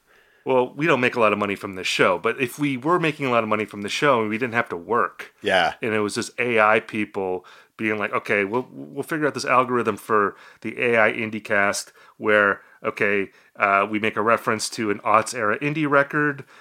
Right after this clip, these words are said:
Speaker 1: uh, we, uh, do a little talking about, uh, Billions.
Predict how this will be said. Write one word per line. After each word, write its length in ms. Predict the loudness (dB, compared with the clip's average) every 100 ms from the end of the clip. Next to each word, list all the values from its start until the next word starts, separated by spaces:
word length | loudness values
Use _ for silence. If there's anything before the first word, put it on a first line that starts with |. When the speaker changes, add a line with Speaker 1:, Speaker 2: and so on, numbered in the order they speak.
| -6
Speaker 1:
uh, 460 | 0 4 4 4 0
we, 520 | -2 0 0 -2 -4 -2
uh, 440 | 2 4 2 0 -6 _ _ _ _ _ _ -10
do 160 | -4
a 40 | -2
little 360 | 0 0 -2 _ -2
talking 400 | 2 2 2 -2
about, 420 | 2 2 0 -4
uh, 180 | -4 -4
Billions. 800 | -2 0 0 0 -2 -4 -4 -4